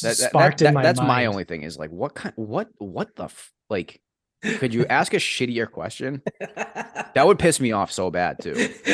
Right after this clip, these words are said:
Speaker 2: I think it, I think it pissed
Speaker 1: 'Cause,
Speaker 2: him off, too, 'cause
Speaker 1: 'cause
Speaker 2: that's
Speaker 1: I would
Speaker 2: why
Speaker 1: be
Speaker 2: he
Speaker 1: answering,
Speaker 2: responded
Speaker 1: like, I
Speaker 2: with
Speaker 1: would be
Speaker 2: meat.
Speaker 1: answering it like such an asshole because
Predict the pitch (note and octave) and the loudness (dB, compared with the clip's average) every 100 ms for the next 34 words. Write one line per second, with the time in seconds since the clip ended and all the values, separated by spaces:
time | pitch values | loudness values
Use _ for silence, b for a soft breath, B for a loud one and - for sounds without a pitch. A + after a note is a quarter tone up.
0 | C4+ E3+ E3+ G#3 F#3 D#3+ F3 E3 E3+ F#3 | 0 2 4 4 4 0 0 2 2 2
1 | G#3 E3+ E3+ E3 E3 D#3 C#3 - G3 D3 | 2 4 2 2 2 2 0 -2 -2 0
2 | D3 C#3 C#3+ C3+ C#3 B2+ C#3+ D#3+ C3+ D#3 | 2 6 6 8 6 6 2 2 0 2
3 | C#3+ B2 B2+ B2+ A#2+ D3 C#3 D3+ A#2 G#2 | 2 4 4 4 2 0 -2 -2 -4 -6
4 | F2+ F#2 - G#2 E2+ G#2 C3+ - B1+ A#1 | -6 -6 -4 -4 -2 -2 -2 -4 -10 -10
5 | F2+ E2+ F#2+ F#2 E2+ E2 - - | -10 -4 0 0 0 -4 -6 -6